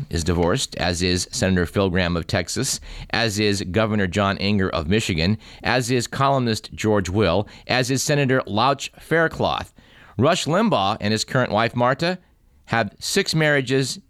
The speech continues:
and four divorces between them. Senator Bob Barr of Georgia, who's not yet fifty years old, has been married three times.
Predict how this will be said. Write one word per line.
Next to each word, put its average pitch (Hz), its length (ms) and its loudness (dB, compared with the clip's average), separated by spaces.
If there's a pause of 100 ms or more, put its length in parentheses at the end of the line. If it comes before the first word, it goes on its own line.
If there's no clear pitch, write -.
(160)
and 98 160 0
four 95 220 2
divorces 87 480 0
between 90 400 2
them. 73 220 0 (600)
Senator 151 320 2
Bob 147 380 2
Barr 175 300 4
of 127 80 -4
Georgia, 123 480 0
who's 123 200 0
not 165 260 -2
yet 160 200 0
fifty 175 320 -2
years 170 300 2
old, 101 340 2 (300)
has 107 180 0
been 107 180 2
married 95 320 2
three 101 220 0
times. 90 560 -2